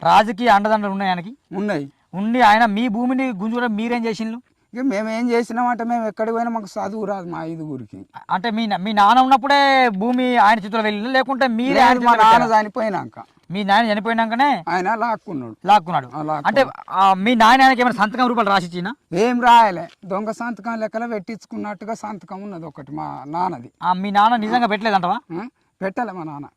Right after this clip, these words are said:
Speaker 1: ఆయన తాగిపిచ్చిందా?
Speaker 2: ఏం కళ్ళు గిట్ల తాగిపిచ్చి గిట్ల పెట్టి పియవచ్చు, ఏమన్నా మత్తు మందు పోసి.
Speaker 1: మ్మ్.
Speaker 2: మాకు తెలియదు ఆ మత్తు మందు పోసి.
Speaker 1: So, ఈ, ఇది, ఇది వాళ్ళ, వాళ్ళ డాడీ డె-, డెత్ సర్టిఫికెట్ అది.
Speaker 2: ఆ.
Speaker 1: ఇదిగోండి, మెడికల్, ఆ, మెడికల్ డెత్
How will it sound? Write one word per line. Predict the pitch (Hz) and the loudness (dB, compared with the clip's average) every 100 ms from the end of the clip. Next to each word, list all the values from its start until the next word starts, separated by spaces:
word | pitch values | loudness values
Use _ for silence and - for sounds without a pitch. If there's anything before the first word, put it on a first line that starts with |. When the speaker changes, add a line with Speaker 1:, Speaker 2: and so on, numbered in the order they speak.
| - | -12
Speaker 1:
ఆయన | 170 | 0
తాగిపిచ్చిందా? | 180 190 180 170 170 233 | 2 2 -4 -8 -8 -8
Speaker 2:
ఏం | 196 208 180 | -8 -8 -10
కళ్ళు | 180 180 202 | -10 -10 -10
గిట్ల | 214 208 | -12 -10
తాగిపిచ్చి | 196 202 190 196 185 | -10 -12 -14 -18 -16
గిట్ల | 185 190 | -16 -14
పెట్టి | 190 165 | -14 -16
పియవచ్చు, | 190 190 185 170 151 | -14 -14 -12 -14 -14
ఏమన్నా | 165 160 165 | -14 -12 -10
మత్తు | 175 - | -10 -10
మందు | 185 175 156 | -10 -10 -12
పోసి. | 151 143 | -14 -16
Speaker 1:
మ్మ్. | 127 _ _ 165 | -20 _ _ -6
Speaker 2:
మాకు | 165 175 | -4 -4
తెలియదు | 185 190 131 135 | -6 -6 -10 -10
ఆ | |
మత్తు | 147 151 - | -10 -10 -10
మందు | 160 143 | -12 -10
పోసి. | 123 117 101 | -12 -14 -16
Speaker 1:
So, | 101 208 | -6 -4
ఈ, | 208 226 - | -2 -4 -6
ఇది, | 208 269 | -6 -4
ఇది | 202 226 262 | -4 -2 2
వాళ్ళ, | 240 226 | 6 6
వాళ్ళ | 214 208 | 6 6
డాడీ | 190 208 240 | 4 4 4
డె-, | 190 196 151 | 2 -2 -2
డెత్ | 175 180 | -6 -2
సర్టిఫికెట్ | 214 190 180 | -4 -2 -4
అది. | 185 262 | -4 -2
Speaker 2:
ఆ. | 180 165 120 | 0 0 -2
Speaker 1:
ఇదిగోండి, | 196 240 202 | -2 -2 0
మెడికల్, | 202 220 254 277 202 | -2 -2 0 0 0
ఆ, | 185 175 | 0 0
మెడికల్ | 175 202 233 269 285 | 0 -2 2 4 4
డెత్ | 196 | 0